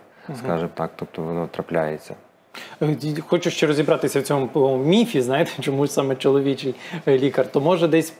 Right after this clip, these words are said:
Speaker 1: переважає більше в чоловіків? Може, це пов'язано, знаєте, з якимись, ем, не зовсім корисними напоями, які чоловіки, е, споживають?
Speaker 2: Е, ну, в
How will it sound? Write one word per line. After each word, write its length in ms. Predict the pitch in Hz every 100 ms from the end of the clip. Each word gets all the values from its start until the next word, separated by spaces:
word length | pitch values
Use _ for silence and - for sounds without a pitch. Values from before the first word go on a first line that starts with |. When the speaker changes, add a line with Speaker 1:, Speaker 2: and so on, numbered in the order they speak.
| -
Speaker 1:
переважає 640 | 170 170 165 139 147 127 120
більше 360 | 120 127 -
в 60 | 127
чоловіків? 600 | - 131 123 120 - 117 - - -
Може, 200 | 143 131
це 120 | 135
пов'язано, 460 | 131 139 143 135 135
знаєте, 340 | 120 139 135
з 80 | 131
якимись, 400 | 123 147 139 135 - - - -
ем, 880 | 120 117 117 117 117 117 131 151 151
не 100 | 147
зовсім 480 | 135 165 - 156
корисними 520 | 147 160 160 - 156 156
напоями, 560 | 156 - 131 120 113
які 180 | 120 131
чоловіки, 540 | - 127 123 123 131 123 - - -
е, 100 | 131
споживають? 640 | - - 120 123 117 113 - - - - -
Speaker 2:
Е, 420 | 92 95 98 104
ну, 320 | 113 123 139
в 340 | 117 98 -